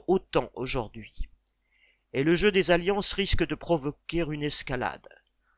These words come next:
l'otan, dynamisée par la guerre, est d'ailleurs sur le point d'intégrer la Finlande et la Suède, par lesquelles elle aura mille trois cents kilomètres supplémentaires de frontières communes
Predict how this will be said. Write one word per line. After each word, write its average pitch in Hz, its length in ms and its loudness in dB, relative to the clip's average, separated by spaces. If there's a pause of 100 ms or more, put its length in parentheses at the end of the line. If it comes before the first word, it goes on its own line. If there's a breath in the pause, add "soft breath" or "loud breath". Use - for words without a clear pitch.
(380)
l'otan, 170 540 2
dynamisée 170 720 0
par 135 220 0
la 127 100 2
guerre, 156 440 0 (280 soft breath)
est 156 80 -2
d'ailleurs 185 380 6
sur 202 200 2
le 190 100 2
point 202 260 -4
d'intégrer 165 720 -2
la 151 120 -4
Finlande 175 500 -2
et 151 60 2
la 139 120 2
Suède, 143 540 -2 (420 loud breath)
par 160 140 0
lesquelles 147 520 2
elle 156 180 0
aura 143 260 4
mille 196 240 -6
trois 170 180 -2
cents 165 180 -2
kilomètres 156 500 -2
supplémentaires 156 720 -4
de 135 80 -6
frontières - 560 -4
communes 139 440 -8